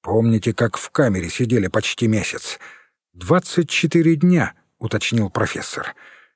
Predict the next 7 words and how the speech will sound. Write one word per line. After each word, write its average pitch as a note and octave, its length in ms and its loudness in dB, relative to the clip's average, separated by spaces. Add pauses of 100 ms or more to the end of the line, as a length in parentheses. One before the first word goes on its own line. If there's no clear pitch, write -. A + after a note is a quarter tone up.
«Эти C3 400 0
двое C#3+ 540 4
так D#3 360 0
нас C#3+ 320 2
рассматривали, C3 1000 4
я A2+ 260 4
думал, D#3 440 2